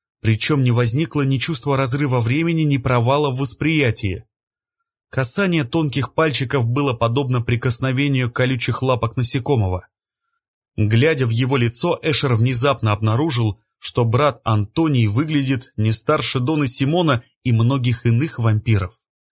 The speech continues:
Лишь старческая поза да белизна падающих на сгорбленные плечи волос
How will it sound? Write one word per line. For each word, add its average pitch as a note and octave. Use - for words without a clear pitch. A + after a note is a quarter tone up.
Лишь A2+
старческая A2+
поза A#2
да A2+
белизна D3+
падающих C#3+
на C3
сгорбленные B2
плечи B2
волос A2+